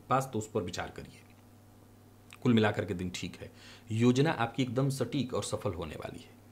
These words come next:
दिन अच्छा है तो इसका फायदा मिलना चाहिए आपको। तो वहीं आज किसी ऐसे व्यक्ति से आपकी मुलाकात होने वाली है जिनसे बातचीत करके आने वाले दिनों में आपको कोई बड़ा लाभ हो।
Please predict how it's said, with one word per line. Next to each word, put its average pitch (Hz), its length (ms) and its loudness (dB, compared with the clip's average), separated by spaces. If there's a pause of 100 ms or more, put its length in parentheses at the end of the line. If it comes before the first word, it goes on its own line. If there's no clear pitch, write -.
(120)
दिन 120 200 8
अच्छा 113 260 4
है 131 80 2
तो 135 60 -6
इसका - 180 -6
फायदा 104 280 -2
मिलना 127 240 4
चाहिए 123 260 0
आपको। 131 280 -2 (600)
तो 135 80 8
वहीं 117 340 6 (540)
आज 113 220 4 (680)
किसी 139 280 2 (120)
ऐसे 127 360 4
व्यक्ति 139 280 -2
से - 160 -4
आपकी 123 200 -2
मुलाकात 110 520 -2
होने 101 180 -2
वाली 90 200 -2
है 123 60 -2
जिनसे 113 340 0
बातचीत 104 440 -2
करके - 340 -6 (560)
आने 170 280 6
वाले 143 200 2
दिनों 123 220 4
में 127 120 4
आपको 120 220 0
कोई 107 180 0
बड़ा 101 260 6
लाभ 85 240 -2
हो। - 160 -16